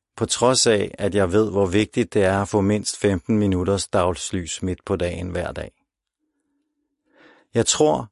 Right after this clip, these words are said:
at jeg gennemsnitligt får en behandling ugentligt, og det kan være alt fra kinesiologi,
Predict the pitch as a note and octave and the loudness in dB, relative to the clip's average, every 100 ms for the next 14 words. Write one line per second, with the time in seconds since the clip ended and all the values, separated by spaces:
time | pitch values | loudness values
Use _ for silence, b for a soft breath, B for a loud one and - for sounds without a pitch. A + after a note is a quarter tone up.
0 | _ B2+ B2 A#2 A#2+ B2 C#3 C3+ G#2+ A2 | _ -2 0 2 4 4 4 2 2 2
1 | - B2 - C3 B2+ B2 A2+ G#2+ G#2 G#2+ | 4 2 2 0 2 2 2 0 0 -4
2 | G2 A2 A#2 C3+ C3+ C3 - B B B | -4 0 4 4 4 2 -2 B B B
3 | B - A2+ B2+ C3 A#2+ G#2 A2 A2 - | B -2 0 2 4 4 4 2 0 -2
4 | A2+ - A2 G2 G#2+ F#2 E2 B2+ A#2+ | -4 0 2 2 2 2 0 -2 -2